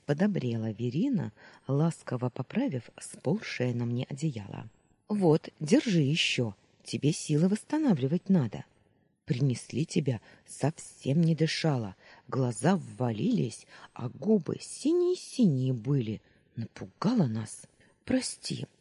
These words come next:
не хотела, сама не ведаю, как так получилось",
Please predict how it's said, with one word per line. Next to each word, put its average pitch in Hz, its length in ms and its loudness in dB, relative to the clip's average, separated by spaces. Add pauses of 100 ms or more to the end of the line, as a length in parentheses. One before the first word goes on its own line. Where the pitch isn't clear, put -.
(140)
не 277 140 2
хотела, 110 800 -4 (280)
сама 120 460 -2
не 226 180 6
ведаю, 143 440 2
как - 300 2
так - 200 -4
получилось", 147 1000 -4